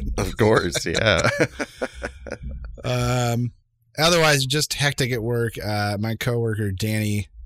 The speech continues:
Speaker 2: is on vacation down in Disneyland. They're doing it up big.
Speaker 1: Mm.
Speaker 2: Um, but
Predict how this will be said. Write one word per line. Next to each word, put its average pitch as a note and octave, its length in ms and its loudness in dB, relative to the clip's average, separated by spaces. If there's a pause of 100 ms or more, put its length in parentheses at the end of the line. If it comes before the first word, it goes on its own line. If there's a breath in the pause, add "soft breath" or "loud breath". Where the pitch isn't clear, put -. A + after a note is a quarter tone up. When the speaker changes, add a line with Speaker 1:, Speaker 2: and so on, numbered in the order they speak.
(160)
Speaker 2:
is G2 300 -2
on G#2 160 -2
vacation D3 720 0 (120)
down G#2 320 -2
in F#2+ 240 -4
Disneyland. A2 800 0
They're F#2+ 120 -2
doing G#2+ 240 0
it G#2 100 0
up G2+ 200 -4
big. G#2+ 400 0 (240 loud breath)
Speaker 1:
Mm. F2 340 -8
Speaker 2:
Um, F#2 340 -2 (760)
but D3+ 220 2